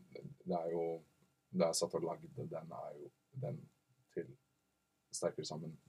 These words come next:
er jo også en prosess hvor du åpner deg ganske mye for, eh,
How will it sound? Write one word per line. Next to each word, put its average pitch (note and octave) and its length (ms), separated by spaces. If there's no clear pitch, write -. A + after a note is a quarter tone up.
er - 120
jo F#2+ 100
også E2 260
en D#2 120
prosess E2+ 360
hvor D#2+ 160
du E2 80
åpner E2+ 280
deg E2 120
ganske E2 240
mye D#2+ 280
for, E2 320
eh, D#2+ 380